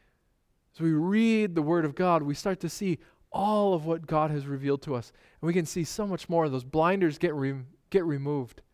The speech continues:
You know, how many times in Scripture are the scales taken off of their eyes? You know, you see Adam and Eve, their eyes were opened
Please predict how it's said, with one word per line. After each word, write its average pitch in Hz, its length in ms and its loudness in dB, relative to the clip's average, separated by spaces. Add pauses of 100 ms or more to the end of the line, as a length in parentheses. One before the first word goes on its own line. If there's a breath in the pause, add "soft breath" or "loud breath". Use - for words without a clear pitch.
(1040)
You 156 80 -10
know, 147 80 0
how 170 140 0
many 170 160 -2
times 147 380 -2
in 131 60 -12
Scripture 123 540 -6
are 113 60 -6
the 120 120 -14
scales 143 600 -8
taken 143 320 -8
off 127 280 -4
of 120 80 -16
their 120 180 -8
eyes? 135 440 -16 (2750)
You 135 80 -8
know, 127 60 -4
you 120 100 -4
see 139 300 -2
Adam 131 300 -2
and 127 100 -8
Eve, 123 320 -6 (960)
their 139 200 0
eyes 131 240 0
were 117 140 -10
opened 127 480 -10